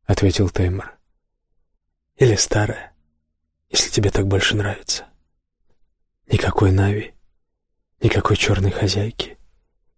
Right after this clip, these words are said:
и, возможно, никакой сонной болезни. Но для этого надо поверить, что спящий говорит правду". "Я верю. Давай, освободи его". Грешник хмыкнул.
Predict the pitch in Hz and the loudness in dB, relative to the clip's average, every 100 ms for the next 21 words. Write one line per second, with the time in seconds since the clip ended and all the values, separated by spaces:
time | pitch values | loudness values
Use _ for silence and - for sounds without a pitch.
0 | _ _ _ _ _ - 101 95 90 101 | _ _ _ _ _ 0 4 4 4 2
1 | 98 107 104 107 107 - 107 - 107 101 | 4 4 2 0 -2 0 0 2 2 4
2 | 98 98 104 101 95 - - _ _ _ | 2 2 2 0 -2 -6 -18 _ _ _
3 | _ _ _ _ _ _ _ _ _ _ | _ _ _ _ _ _ _ _ _ _
4 | _ _ - 104 98 98 - 101 98 95 | _ _ 0 4 6 4 4 4 2 0
5 | - - 98 95 113 - - - _ _ | -2 0 2 2 0 -4 -18 -20 _ _
6 | _ _ _ _ _ _ _ - - 104 | _ _ _ _ _ _ _ -4 2 2
7 | - 104 104 - 107 98 95 98 - 107 | 4 2 2 2 2 2 2 0 0 0
8 | 110 113 - - _ _ _ _ _ _ | 0 -2 -10 -16 _ _ _ _ _ _
9 | _ 110 117 101 101 120 - _ _ _ | _ 4 6 6 4 -2 -6 _ _ _
10 | - 113 135 117 - 120 143 151 110 98 | 0 4 6 6 4 4 4 4 2 0
11 | - - _ _ _ _ _ _ _ _ | -8 -20 _ _ _ _ _ _ _ _
12 | 113 104 104 - 98 - 104 98 113 104 | -2 2 2 2 -2 0 0 0 -4 -8